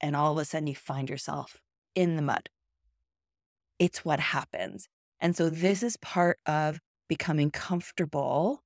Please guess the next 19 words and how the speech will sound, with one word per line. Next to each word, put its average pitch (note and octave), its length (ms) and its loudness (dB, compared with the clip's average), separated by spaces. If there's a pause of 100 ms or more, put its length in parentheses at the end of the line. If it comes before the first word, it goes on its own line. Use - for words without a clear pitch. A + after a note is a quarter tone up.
(300)
and D#3+ 100 -6
it, D#3+ 80 -6
and D3+ 160 0
it F#3 100 -4
takes - 300 -8
work. G#3 240 -2
It's - 180 -6
okay. F#3+ 300 -2
It - 80 -18
takes - 400 -2
work. E3 260 -4 (280)
Don't E3 200 -2
beat F#3 120 -4
yourself F#3 360 0
up F3+ 160 -2
for E3+ 100 -2
it - 80 -6
taking D#3+ 280 -4
work. - 300 -10